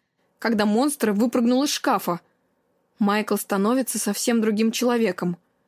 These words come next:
Его улыбка гаснет, а глаза, голубой и зелёный, темнеют. Он сжимает кулаки и рычит. Правда рычит на меня.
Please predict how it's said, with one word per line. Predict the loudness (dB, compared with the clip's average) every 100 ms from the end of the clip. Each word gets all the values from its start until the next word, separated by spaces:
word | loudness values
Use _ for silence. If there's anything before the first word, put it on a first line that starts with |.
| _ _ _ _ _ _
Его | -4 0 2
улыбка | 2 0 -2 -2
гаснет, | 0 -2 -2 -4 -4 -10 _ _ _ _ _ _ -4
а |
глаза, | 0 0 0 0 0 -2 _ _ _ _ _ _
голубой | -2 0 0 2 2 2
и |
зелёный, | 0 0 2 0
темнеют. | 0 0 2 2 0 -4 -10 _ _ _ _ _ -4
Он | 0 2
сжимает | 2 2 2 0
кулаки | 0 0 0 0 0
и | 2
рычит. | 0 0 -2 -2 -8 _ _ _ _ _
Правда | -4 0 2 2 2
рычит | 2 2 0 2
на |
меня. | 2 2 2 -2